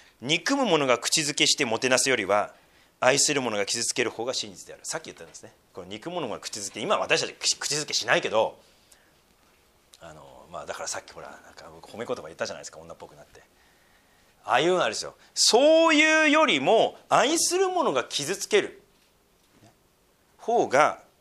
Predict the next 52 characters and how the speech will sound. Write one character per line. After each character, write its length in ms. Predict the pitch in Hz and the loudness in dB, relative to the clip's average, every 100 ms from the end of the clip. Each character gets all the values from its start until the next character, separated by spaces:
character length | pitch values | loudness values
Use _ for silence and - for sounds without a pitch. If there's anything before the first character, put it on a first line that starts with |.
| _ _ _ | _ _ _
真 420 | - - - 185 170 | -8 -6 -6 -8 -16
実 200 | - - | -18 -18
だ 60 | |
よ 60 | 80 | -20
と。 80 | - | -20
こ 120 | - 151 | -20 -20
っ 40 | |
ち 100 | - | -18
の 80 | - | -16
愛 280 | - 185 220 | -12 -12 -10
し 100 | - | -10
て 100 | - | -10
い 40 | 82 | -16
る。 120 | - _ _ _ _ _ _ _ _ _ _ _ - | -20 _ _ _ _ _ _ _ _ _ _ _ -18
で、 80 | - | -14
こ 160 | - 285 | 0 4
れ 120 | 330 | 6
を 100 | 330 | 4
ね、 240 | 294 302 - _ | 2 -2 -10 _
今、 440 | 165 175 175 98 - _ | -2 2 2 0 -10 _
ダ 120 | 175 | 2
ビ 80 | 180 | 2
デ 80 | 135 | 0
が 60 | |
求 220 | 113 123 131 | -2 -4 -6
め 80 | |
て 60 | 113 | -8
る 40 | |
ん 20 | 78 | -10
で 40 | |
す。 140 | - - - | -14 -6 0
だ 80 | |
か 60 | 170 | 4
ら、 200 | 127 - - _ _ 120 | 4 2 -16 _ _ 2
悪 360 | 160 185 294 | 6 6 4
い 80 | 285 | 0
人 140 | 220 | 0
た 100 | 151 | 0
ち 160 | 139 127 | -2 -2
の 220 | 131 - - - | -2 -4 -10 -12
言 260 | 156 175 | -4 2
葉 80 | 165 | 2
っ 120 | - | 2
て 100 | 113 | -4
美 320 | 87 135 220 | -4 2 4
味 60 | 277 | 4
し 240 | - 240 | 4 4
い 40 | 240 | 2
ん 80 | 139 | -2
だ 80 | |
よ 80 | 90 | -8
ね。 260 | - - | -12 -18